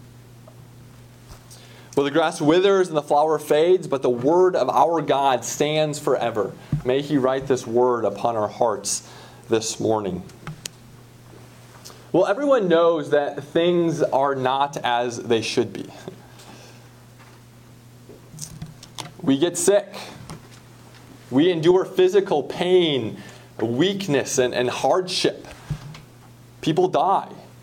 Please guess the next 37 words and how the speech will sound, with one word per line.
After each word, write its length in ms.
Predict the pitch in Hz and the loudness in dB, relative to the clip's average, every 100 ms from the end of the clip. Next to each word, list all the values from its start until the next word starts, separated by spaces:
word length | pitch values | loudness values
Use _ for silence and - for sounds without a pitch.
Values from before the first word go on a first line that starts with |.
| - - - | -20 -20 -16
And 100 | - | -14
far 320 | - 165 226 214 | -4 0 2 0
too 140 | 196 | 2
many 240 | 185 175 | 2 2
people 280 | 170 180 165 | -2 -2 0
die 300 | 143 127 143 | 2 0 -2
prematurely. 800 | 143 - 156 147 - 175 165 - - - - - - - - - - - - - - - - - - - - | -2 -2 0 -2 -2 -4 -4 -8 -12 -16 -16 -18 -20 -20 -20 -20 -20 -20 -20 -20 -20 -20 -20 -20 -20 -10 -4
Things 220 | 143 156 | -2 0
are 120 | 151 | 0
not 380 | 120 120 127 - | 2 0 -2 -2
as 300 | 113 113 113 | -2 -2 0
they 120 | 131 | 0
should 340 | 139 220 233 139 | 2 0 0 -2
be. 320 | - - - - - - - - - - - - - | -4 -6 -12 -18 -20 -20 -20 -20 -20 -20 -20 -18 -6
And 100 | 135 | -2
this 120 | 208 | 0
is 120 | 202 | 0
true 140 | 214 202 | 2 2
not 200 | 196 208 | 2 0
just 160 | 208 | 0
in 60 | 202 | 2
a 60 | |
physical 400 | 196 165 202 220 | 2 0 2 2
sense, 240 | 214 202 202 | 2 0 0
but 140 | 180 | 2
also 240 | 160 185 202 | 2 2 0
in 60 | |
a 20 | |
spiritual 480 | 202 - 190 226 240 | 0 2 2 2 -2
sense. 500 | 226 - - - - - - - - - - | -4 -6 -8 -16 -20 -20 -20 -20 -20 -20 -14
Spiritually 580 | - - 180 254 - 285 | -8 0 2 2 0 0
speaking, 400 | - 220 202 165 | 0 -2 0 2
we 100 | 185 | 2
are 80 | 202 | 4
not 160 | 196 | 2
healthy 280 | 180 151 214 | 0 -2 -2
either. 500 | 214 262 247 139 - | 0 4 4 2 -2